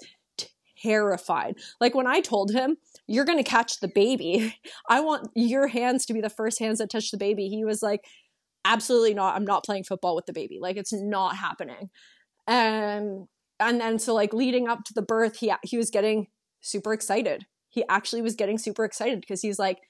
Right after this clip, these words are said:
you know, men, like, most men, they love to provide, they love to support, and they, they love to some degree, like, being in a controlling envi-, controlled environment. And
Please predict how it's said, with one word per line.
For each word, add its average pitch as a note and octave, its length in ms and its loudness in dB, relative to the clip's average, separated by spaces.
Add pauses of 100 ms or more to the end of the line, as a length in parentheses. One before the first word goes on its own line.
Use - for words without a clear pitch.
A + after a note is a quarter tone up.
(640)
you E4 120 6
know, D4 180 4
men, A3 500 2
like, G3 240 0
most C4+ 380 2
men, A3+ 400 2
they G#3 140 4
love G#3 420 4 (120)
to A3 120 -4
provide, F#3 640 0
they F3+ 120 -2
love G3 260 2 (100)
to G3 340 -2 (720)
support, - 760 0 (340)
and A3 180 2
they, G#3+ 240 4 (240)
they A3 180 6
love G#3+ 340 4
to A#3 120 -2
some A3+ 280 2
degree, G#3+ 320 0
like, G3+ 300 -2
being C#4 220 0
in C#4 120 2
a A#3 40 0
controlling A3 760 0
envi-, F#3+ 500 -2
controlled A3 400 0
environment. F#3 560 0 (760)
And A3 640 0